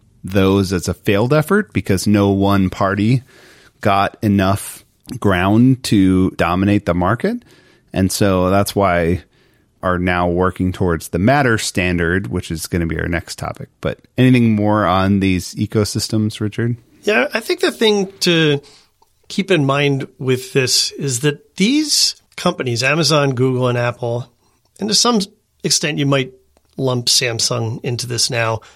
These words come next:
Speaker 2: these are not companies that are coming out with stuff that competes with everything that we just talked about. These are companies that are trying to help you, and don't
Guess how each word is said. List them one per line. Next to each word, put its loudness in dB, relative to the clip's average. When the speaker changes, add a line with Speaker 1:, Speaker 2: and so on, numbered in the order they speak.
Speaker 2:
these 2
are -2
not 2
companies 2
that -2
are -2
coming 2
out 0
with -6
stuff -2
that -4
competes -4
with 0
everything -2
that -2
we 0
just -2
talked -8
about. -6
These 2
are 0
companies 0
that 0
are 0
trying 0
to -2
help 0
you, 2
and 0
don't 2